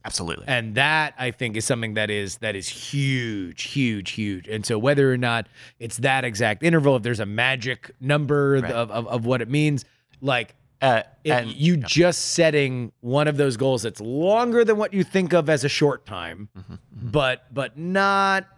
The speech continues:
Speaker 1: Not
Speaker 2: an
Speaker 1: a
Speaker 2: hour and a
Speaker 1: whole
Speaker 2: half,
Speaker 1: day.
Speaker 2: not two day, not two hours, blah, blah, blah.
Speaker 1: Yeah.
Speaker 2: Like, when you realize the true power of twenty-five minutes, like, you, you,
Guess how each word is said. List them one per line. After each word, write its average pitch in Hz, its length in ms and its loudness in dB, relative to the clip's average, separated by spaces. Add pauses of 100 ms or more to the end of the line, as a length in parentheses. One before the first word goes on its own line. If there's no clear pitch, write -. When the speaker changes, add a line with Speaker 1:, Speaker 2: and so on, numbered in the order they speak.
(200)
Speaker 1:
Not 151 100 -4
Speaker 2:
an - 40 0
Speaker 1:
a - 100 4
Speaker 2:
hour 143 260 2
and 139 80 2
a 131 80 -2
Speaker 1:
whole - 20 -2
Speaker 2:
half, 135 100 0
Speaker 1:
day. 98 300 2
Speaker 2:
not 143 240 -4
two 165 240 2
day, 143 300 2
not 135 200 0
two 147 160 4
hours, 127 340 2
blah, 123 100 -2
blah, 123 120 -2
blah. 123 260 0 (160)
Speaker 1:
Yeah. 80 240 -14
Speaker 2:
Like, 127 280 -4 (520)
when 127 320 -2
you 151 500 -2 (160)
realize 131 720 0
the 123 100 -12
true 131 480 -4
power 113 500 -4
of 107 240 -10
twenty-five 110 560 -4
minutes, 98 540 -6
like, 110 260 -4
you, 127 180 -2
you, 117 300 -10